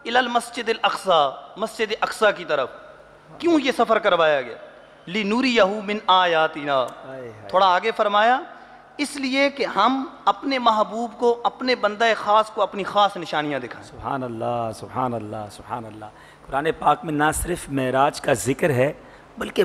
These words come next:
Speaker 2: बड़े प्यारे अंदाज में जिक्र है, जामियत के साथ जिक्र है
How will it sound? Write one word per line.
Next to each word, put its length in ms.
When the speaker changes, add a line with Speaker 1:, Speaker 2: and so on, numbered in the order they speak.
Speaker 2:
बड़े 260
प्यारे 340
अंदाज 400
में 120
जिक्र 260
है, 100
जामियत 460
के 140
साथ 200
जिक्र 280
है 120